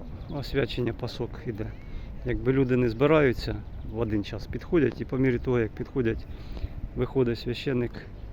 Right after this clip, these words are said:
і окропляє, окропляє все водичкою свяченою. От дивіться, зараз підійдемо. Хочу показати, як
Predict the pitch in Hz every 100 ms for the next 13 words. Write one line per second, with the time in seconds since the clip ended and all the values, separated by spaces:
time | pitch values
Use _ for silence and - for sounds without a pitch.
0 | - - - - - - - 135 120 -
1 | - 131 131 117 - 135 - 139 139 139
2 | 131 123 - - 120 107 - - - -
3 | - - - - - - - - - -
4 | 120 120 110 107 - - 117 107 - 104
5 | - 120 104 101 - - - - - -
6 | - - - - - - - - - -
7 | - - 143 131 120 127 127 127 - 120
8 | 131 117 - 127 123 117 120 110 - -
9 | - - - - - - - - - -
10 | - - - - - - - - 170 165
11 | 156 156 160 147 151 151 147